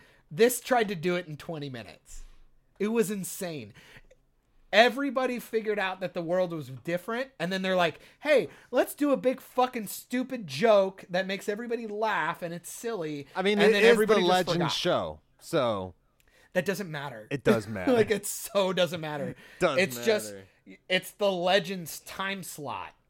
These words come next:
Speaker 1: not the Legends show. It's the Legends time
Speaker 2: Yeah,
Speaker 1: slot
Speaker 2: that's true.
Speaker 1: for the
Speaker 2: True.
Speaker 1: crossover.
Speaker 2: I mean, it
Speaker 1: There's a
Speaker 2: is their
Speaker 1: big
Speaker 2: first
Speaker 1: difference.
Speaker 2: episode, though, but still.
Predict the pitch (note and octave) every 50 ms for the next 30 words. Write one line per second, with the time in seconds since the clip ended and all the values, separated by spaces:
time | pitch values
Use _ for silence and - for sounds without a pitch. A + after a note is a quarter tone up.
0 | _ _ _ _ _ _ _ - C#3+ D3 D3+ F3 F3 - F#3 D#3+ - - F#3 D#3+
1 | E3 D#3+ D3+ C3+ D3+ D3 C#3+ C3+ - - - - C#3 C3+ G2 - - - _ _
2 | _ _ _ _ _ _ _ _ _ _ _ _ _ _ - A#2+ - - - -
3 | C#3+ C3+ C3+ D3 D#3+ F3+ F3 F3 G3 G3 F3+ - - - - G3 F3 E3+ E3 D#3
4 | D#3 D3+ C#3+ C3 D3+ D3+ - - E3 D3 C#3+ C#3 - - - F3 E3+ E3 D#3+ D3+
5 | - - C3+ - G#2+ G2+ G#2 F#2+ F#2+ - C#3+ D3+ D#3+ D#3+ D#3 D#3 E3 E3+ D#3 D3+
6 | C#3+ - D#3 - C3 A#2+ - - A#2+ A2+ - - - - F#2+ F2 D#2+ E2 - -
7 | - - - - - - -